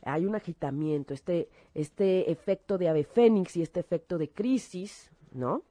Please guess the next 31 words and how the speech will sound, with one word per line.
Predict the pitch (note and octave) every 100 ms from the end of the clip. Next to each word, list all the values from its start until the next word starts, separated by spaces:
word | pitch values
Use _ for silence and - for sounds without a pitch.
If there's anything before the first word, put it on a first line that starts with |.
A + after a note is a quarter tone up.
| _ -
Que | C3
de |
pronto | C3 C#3+ D3 E3
dices, | C#3+ D3+ C#3
"Ya | D3+
bájenme | D#3 D#3 E3 C#3+ C3
de | B2
la | A#2
licuadora, | B2 - A#2+ C#3 F3+ F#3+ E3+ A#2+
bájenme | C#3 D#3+ D#3+ D3
de | C3
los | C3 B2+
caballitos, | - C3 C3+ D3+ G#3 - A#3+ C4+
párenle, | _ G3+ A#3+ A#3+ A3+ A3+ A3+
que | E3+
me | D#3+
quiero | - G#3+ A3
bajar". | F#3 - A3+ A#3 - - - - _
Lo | D3
entiendo, | D#3 D#3 - A#3+ A#3+ A3 C#3 - _ - - _
pero | - E3
es | F#3+ -
que | F3 D#3+
en | F3 F3+
mucho | A#3 - G3+
tú | G3
vienes | F3 F3 E3
a | D3+
cerrar | D3+ C3+ C3+ C#3
ciclos. | - E3+ - - - - _ _
Entonces, | C3+ - D#3 E3 G3 G3